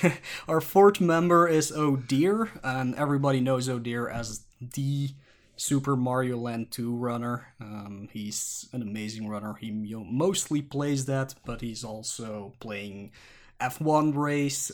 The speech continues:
and Tetris, I believe. I think he picked that up recently because of the Tiny Ten list. So,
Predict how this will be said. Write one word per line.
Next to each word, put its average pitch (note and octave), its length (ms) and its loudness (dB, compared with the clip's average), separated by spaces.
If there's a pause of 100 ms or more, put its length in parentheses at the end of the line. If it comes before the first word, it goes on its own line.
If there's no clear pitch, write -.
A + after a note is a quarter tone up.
and A2+ 640 -8
Tetris, G3+ 500 0
I G3+ 80 0
believe. F#3+ 380 -4
I D3 80 -4
think C#3+ 240 0
he C#3+ 80 -2
picked C3+ 320 -6
that C3+ 160 -2
up C#3+ 200 -8
recently D3+ 600 -2
because B2 340 -6
of C#3+ 320 -10
the D3 140 -2
Tiny D3 400 -2
Ten C#3+ 340 -4
list. C#3+ 300 -10
So, A2 360 -10